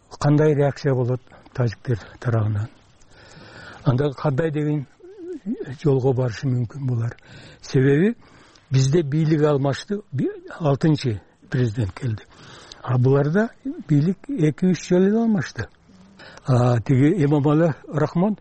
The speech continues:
менин оюмча, бир жыйырма жылдан ашык отурат азыр. Жыйырма жылдан ашты. Мына ошондуктан булар өзү биз Рахмон Эмомалинин варианттагы система менен булар, э, өзүнө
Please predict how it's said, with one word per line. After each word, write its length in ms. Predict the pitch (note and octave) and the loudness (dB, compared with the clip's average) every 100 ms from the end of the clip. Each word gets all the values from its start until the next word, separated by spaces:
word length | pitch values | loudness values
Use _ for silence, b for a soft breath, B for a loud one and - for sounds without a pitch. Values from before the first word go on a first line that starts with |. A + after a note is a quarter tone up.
| B B B B - | B B B B -2
менин 260 | C3+ C#3+ C#3+ | 2 4 4
оюмча, 440 | D3+ C#3+ F#3 G#3 _ - F#4+ F#4 F#4 B3+ | 2 0 -2 -4 _ -20 -20 -20 -14 -2
бир 140 | C#3 | 0
жыйырма 440 | B2 C#3 D3 D3 D3 | 4 4 4 2 0
жылдан 340 | D#3+ F3 F#3 | 0 -2 -2
ашык 220 | F3 - | -4 -2
отурат 340 | C#3+ A#2+ G#2 A2+ | -2 -2 -4 -6
азыр. 280 | - - - _ _ _ | -10 -16 -20 _ _ _
Жыйырма 340 | C3+ A2+ D#3 D#3+ | 0 2 2 2
жылдан 360 | C#3+ A#2+ A2+ | 2 0 -2
ашты. 280 | G#2+ - - - B B B B B | -6 -10 -20 -20 B B B B B
Мына 120 | C3+ | 0
ошондуктан 560 | C3+ D3+ C3+ C3 E3+ F3+ | 2 2 0 0 0 2
булар 300 | C3+ D#3 D#3 | 4 2 2
өзү 240 | C#3 D#3 C3+ | 0 0 2
биз 260 | D#3+ - D#3 - B B B B | 2 2 -2 -2 B B B B
Рахмон 520 | C#3+ C3+ C#3+ D3 C#3 - b b b b - | -2 0 2 2 0 -4 b b b b 0
Эмомалинин 800 | C3 C3 C#3 C#3 C#3 D#3 F3 E4 G3 | 2 4 4 4 4 2 0 -4 -2
варианттагы 880 | C3+ C#3+ D3 C#3 _ _ C3 C3+ C#3 | 0 2 0 -2 _ _ -2 -2 -2
система 580 | - C#3+ - C#3+ C#3+ | -4 -6 0 0 2
менен 360 | C#3 C#3 D#3 E3+ | 0 2 0 0
булар, 320 | A#2 C3+ D3 B B B B B | 0 0 -2 B B B B B
э, 40 | E3+ | -8
өзүнө 760 | G3+ E3+ C#3+ C#3 B2 B2+ C#3 | -6 -2 2 2 2 2 2